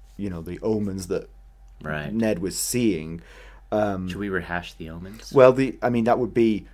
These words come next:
Speaker 1: initially his discovering that at least somebody from the Night's Watch believes he's seen White Walkers,
Speaker 2: Right.
Speaker 1: that a dire wolf was killed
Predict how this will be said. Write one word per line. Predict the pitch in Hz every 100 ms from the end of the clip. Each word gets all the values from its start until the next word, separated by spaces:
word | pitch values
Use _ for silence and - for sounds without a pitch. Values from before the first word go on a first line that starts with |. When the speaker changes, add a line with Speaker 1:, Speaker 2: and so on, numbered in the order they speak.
| - - -
Speaker 1:
initially | 117 120 120 120 113 90
his | - 110 -
discovering | - 101 - 117 101 104 98
that | 95 98 - -
at | 95
least | 101 -
somebody | 127 123 107
from | 95
the | 90
Night's | 101 - - -
Watch | 95 -
believes | 101 95 98 -
he's | 90
seen | - 95 92
White | 92 87
Walkers, | 90 92 87 98 90 82
Speaker 2:
Right. | 78 90 -
Speaker 1:
that | 95
a | 85
dire | - 101 101 104
wolf | 98 101 95 - - -
was | 98 87
killed | - 98 90 92